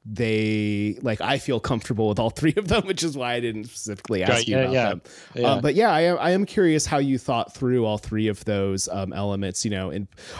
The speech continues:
Speaker 1: I think in particular, I've always been, you know, you, you, one of the characters, like, calls out in the book that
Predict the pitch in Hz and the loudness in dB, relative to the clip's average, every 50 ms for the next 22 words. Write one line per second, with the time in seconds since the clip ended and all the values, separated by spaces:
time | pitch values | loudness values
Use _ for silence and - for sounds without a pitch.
0 | - - 151 202 202 254 208 - 165 - - 143 147 - 156 139 123 90 101 110 | 0 2 2 4 4 2 2 0 0 0 2 0 2 2 2 4 4 4 2 2
1 | 104 113 110 110 107 107 - - - 110 107 104 104 98 98 98 98 95 - - | 2 4 4 4 4 2 0 0 0 0 2 2 2 0 -2 -4 -4 -4 -6 -4
2 | 120 113 101 95 92 87 82 - 113 113 127 127 - 139 143 143 135 135 110 127 | -2 -2 0 0 0 -2 -4 -4 0 0 0 0 2 2 2 4 4 2 0 0
3 | 131 147 143 143 135 110 120 120 - - - 135 123 117 - - 113 104 95 - | 0 0 0 0 0 0 -2 -2 -2 0 2 4 4 4 2 0 0 0 0 2
4 | 107 95 - - - - 113 104 98 - 104 101 98 85 - 98 90 92 87 - | 0 -2 -2 -2 -2 0 2 2 2 0 0 0 0 0 0 -2 -2 -4 -4 -2
5 | 92 90 87 - - - - - - 107 95 104 95 87 85 80 - - - | -2 -2 -2 -2 -6 -12 -12 -6 -6 -4 -2 -2 -2 -2 -2 -4 -6 -6 -10